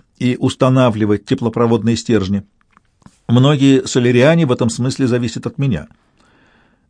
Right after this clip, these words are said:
«А ваш дом?» — спросил Тревис. «Он большой?» Видимо, Тревис попал в точку. Бандер просиял. «Очень большой. Думаю, он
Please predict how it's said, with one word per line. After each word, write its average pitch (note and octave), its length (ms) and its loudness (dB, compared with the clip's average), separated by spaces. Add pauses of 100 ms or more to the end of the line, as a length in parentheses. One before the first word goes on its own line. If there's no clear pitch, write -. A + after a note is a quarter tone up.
(440)
«А A2+ 140 2
ваш A2+ 240 2
дом?» — A#2 260 0
спросил C3 340 -4
Тревис. A#2 400 -4
«Он A2 100 0
большой?» C#3+ 440 -2 (1300)
Видимо, D3 400 4
Тревис A#2+ 460 4
попал G#2 320 0
в - 100 -10
точку. E2 500 -6
Бандер C#3 640 0
просиял. F#2 840 -2 (280)
«Очень B2+ 420 2
большой. E2 480 -8 (760)
Думаю, C#3+ 340 2
он C#3+ 200 0